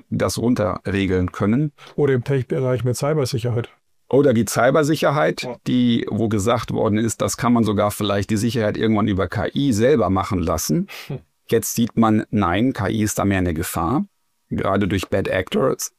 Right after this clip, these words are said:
Speaker 1: werden,
Speaker 2: Hm.
Speaker 1: wird das zunehmend zu einer Gefahr. Also brauchen wir die Cybersicherheit umso mehr.
Speaker 2: Ja.
Speaker 1: Und wenn man das rechtzeitig erkennt und da sich engagiert, hat man wahrscheinlich risikoadjustiert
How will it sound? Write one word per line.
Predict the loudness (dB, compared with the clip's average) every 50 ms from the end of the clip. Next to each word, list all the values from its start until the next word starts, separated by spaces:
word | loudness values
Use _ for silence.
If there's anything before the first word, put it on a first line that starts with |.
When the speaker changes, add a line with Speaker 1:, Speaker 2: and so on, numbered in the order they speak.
| _ _ _
Speaker 1:
werden, | -4 0 0 0 0 -2 -4
Speaker 2:
Hm. | -4 -4
Speaker 1:
wird | -4 -2 -2
das | -2 -4 -4 -4
zunehmend | -2 0 2 2 2 0 0 0
zu | -2
einer | -2 -2 -2
Gefahr. | -4 -4 -4 -2 -2 0
Also | 0 0 0 0 2
brauchen | 2 2 2 2 2
wir | 2
die | 0 0 -2
Cybersicherheit | -2 -2 0 0 0 0 0 -2 -4 -2 -2 -2 -2 -2
umso | 0 0 0 0 0 0
mehr. | 0 0 0 -2 -4 -8 _ _ _ -14
Speaker 2:
Ja. | -12 -10 -10 -10 -12 -14 _ _ _ _ _ _ _ _ _ _
Speaker 1:
Und | -2 0 2 4
wenn | 4 4
man | 4 4
das | 4 2 2 0 0
rechtzeitig | 0 0 0 0 -2 -2 -2 0 0 0 0
erkennt | -2 -2 -2 -2 -2 0 0 -2 -2 -6 -12 _ _ _
und | -4 -4 -4 -4 -6 -8 -4
da | -2 0 0 0 0 -2 -4 -6
sich | -6 -4 -4 -4 -2 -2
engagiert, | -2 0 0 0 0 0 0 0 0 0 0
hat | -2 -4
man | -2 0 0 0
wahrscheinlich | 0 0 0 -2 0 0 0 0 0 0
risikoadjustiert | 0 0 0 0 0 -2 0 0 0 0 0 -2 -4 -4 -4 -6 -6 -4 -2 0 0 0 -2 -4